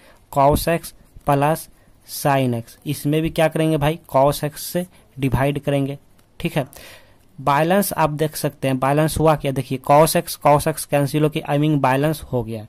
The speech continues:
ठीक है। नेक्स्ट स्टेप, यहाँ पर tan इनवर्स है तो tan इनवर्स। अब यहाँ आप देखिएगा, ये by ये, ये by ये,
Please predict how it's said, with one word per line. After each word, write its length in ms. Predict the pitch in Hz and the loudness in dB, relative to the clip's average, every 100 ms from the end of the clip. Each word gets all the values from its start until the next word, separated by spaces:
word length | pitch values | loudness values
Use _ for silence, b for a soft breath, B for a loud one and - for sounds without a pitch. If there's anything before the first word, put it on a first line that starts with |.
| - | -8
ठीक 220 | 165 156 | -8 -4
है। 140 | 156 B B B - | -6 B B B -12
नेक्स्ट 360 | 127 127 - - | -8 -8 -10 -16
स्टेप, 360 | 123 - 117 - _ _ _ _ _ _ _ _ B B B B _ | -14 -10 -12 -12 _ _ _ _ _ _ _ _ B B B B _
यहाँ 380 | 156 151 165 180 | -4 2 2 2
पर 200 | 143 139 - b _ _ | 2 0 -2 b _ _
tan 160 | 165 156 | 4 6
इनवर्स 340 | 170 165 160 | 6 4 0
है 40 | 160 | 0
तो 80 | 156 | -2
tan 220 | - 160 | 2 2
इनवर्स। 440 | 165 156 175 - _ | 4 2 0 -4 _
अब 160 | 160 160 | -2 0
यहाँ 220 | 156 156 | 0 0
आप 80 | 156 | -2
देखिएगा, 500 | 147 147 151 131 147 B B B B _ - | -4 -2 -2 -2 -6 B B B B _ -6
ये 220 | 170 170 | 0 2
by 120 | 165 | 4
ये, 300 | 165 170 185 170 | 2 2 -2 0
ये 160 | 156 151 | 0 4
by 100 | 147 | 2
ये, 220 | 127 | 2